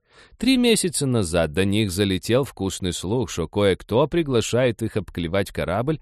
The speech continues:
который будет совсем не против такой инициативы. Все заскакали от радости и наглотались выпивки в кредит, но когда прибыли на место рандеву, то оказалось, что там их ждут только чужие объедки. «То есть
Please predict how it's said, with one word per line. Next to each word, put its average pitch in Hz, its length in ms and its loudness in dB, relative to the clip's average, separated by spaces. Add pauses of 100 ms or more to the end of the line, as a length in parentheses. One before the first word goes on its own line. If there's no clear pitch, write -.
(120)
который 165 360 2
будет 117 320 0
совсем 180 500 0
не 202 100 -2
против 98 420 -2
такой 82 320 -4
инициативы. 76 680 -8 (440)
Все 226 280 4
заскакали 135 600 4
от 101 180 2
радости 98 640 0
и 95 80 -4
наглотались 95 760 0
выпивки 104 500 -4
в - 80 -10
кредит, 98 540 -2 (200)
но 139 160 2
когда 135 300 4
прибыли 131 380 0
на 120 100 0
место 120 360 0
рандеву, 101 580 0 (100)
то 131 140 4
оказалось, 208 560 0
что - 180 -2
там 202 280 0
их 143 260 0
ждут 175 260 0
только 185 340 -2
чужие 185 480 0
объедки. 170 500 -6 (520)
«То 69 140 -6
есть 76 260 -6